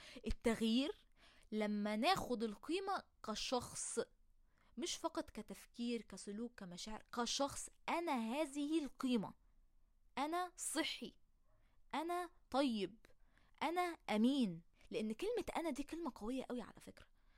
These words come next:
فأي حاجة بتلزق في كلمة أنا بنشوف ال consequences بتاعتها، أو حتى مميزاتها، مش شرط consequences. ممكن نشوف الإيجابيات بتاعتها أو سلبياتها. يعني اللي بيشوف نفسه أنا غبي أو أنا فاشل، هيشوف نفسه في كل المواقف أنا غبي أو أنا فاشل،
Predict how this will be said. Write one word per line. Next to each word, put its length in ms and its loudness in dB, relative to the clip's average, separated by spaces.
فأي 380 2
حاجة 240 2
بتلزق 500 4
في 120 -4
كلمة 280 0
أنا 200 0
بنشوف 920 2
ال 80 -2
consequences 840 -2
بتاعتها، 440 -2
أو 180 -2
حتى 260 0
مميزاتها، 520 -4
مش 120 -12
شرط 200 -10
consequences. 580 -12
ممكن 280 -2
نشوف 360 -2
الإيجابيات 560 -4
بتاعتها 280 -10
أو 60 -8
سلبياتها. 480 -12
يعني 200 -2
اللي 80 -4
بيشوف 260 -6
نفسه 280 -4
أنا 120 0
غبي 280 2
أو 100 0
أنا 120 -4
فاشل، 380 -4
هيشوف 380 -4
نفسه 480 -2
في 80 -2
كل 320 2
المواقف 560 4
أنا 140 2
غبي 260 -2
أو 100 0
أنا 120 -6
فاشل، 280 -12